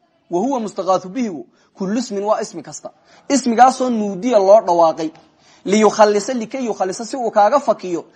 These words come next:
"min shiddatin," dhibaato kugu dhacday buu kaa fakinaya. "Aw yuciina," aw liyuciina, ama si uu kaaga gargaaro, "calaa dafci mashaqatin," dhib kugu dhacday.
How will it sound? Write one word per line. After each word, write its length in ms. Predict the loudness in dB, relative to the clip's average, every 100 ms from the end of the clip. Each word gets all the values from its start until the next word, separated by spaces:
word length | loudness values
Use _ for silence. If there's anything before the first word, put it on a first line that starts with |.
| _
"min 140 | -8 -4
shiddatin," 440 | -4 -4 -6 -6
dhibaato 340 | 0 0 2 -2
kugu 220 | -6 -8
dhacday 220 | -6 -6
buu 80 | 0
kaa 160 | 4
fakinaya. 400 | 4 0 -8 -10 -12 _ _ _ _ _
"Aw 220 | 6 6
yuciina," 420 | 4 -6 -10 -10 -6
aw 160 | -6
liyuciina, 480 | -6 -10 -12 -10 -8
ama 160 | -8 -10
si 140 | -14
uu 140 | -14
kaaga 300 | -6 -4 -4
gargaaro, 460 | -6 -6 -4 -4 -6 _ _ 0
"calaa 200 | 2 2
dafci 260 | 0 -8
mashaqatin," 460 | -12 -10 -12 -12 -10
dhib 180 | -10 -8
kugu 180 | -6
dhacday. 220 | -6 -8